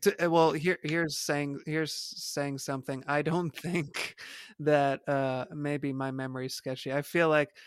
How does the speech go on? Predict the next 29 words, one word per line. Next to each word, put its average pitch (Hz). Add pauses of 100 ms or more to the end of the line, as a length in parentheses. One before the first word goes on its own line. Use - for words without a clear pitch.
(100)
for 143
as 139
silly 147
as, 131
uh, 123 (300)
the 139
General's 143
reveal 143
in 139
The 131
Silver 131
Sight 139
was, 143 (420)
um, 123
our 147 (140)
reveal 143
that 123
our 143
character 147
could 147
in 139
fact 143
walk 139 (280)
was 135 (220)
probably 165
not 135
any 127
better. 127 (640)
Um, 123